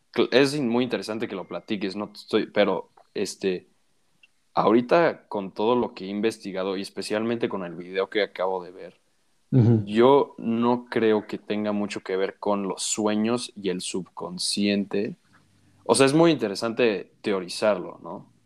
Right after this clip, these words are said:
Speaker 2: Sí.
Speaker 1: Pero yo, o sea, personalmente no creo que el, que el backroom y que lo liminal tenga que ver con el subconsciente y los sueños.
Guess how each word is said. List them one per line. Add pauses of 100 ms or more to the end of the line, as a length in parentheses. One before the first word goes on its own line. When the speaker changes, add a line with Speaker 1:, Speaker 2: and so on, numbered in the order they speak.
(360)
Speaker 2:
Sí. (840)
Speaker 1:
Pero
yo, (220)
o
sea,
personalmente
no
creo (1040)
que
el,
que
el
backroom
y
que
lo
liminal (1080)
tenga
que
ver (1300)
con
el
subconsciente
y
los
sueños.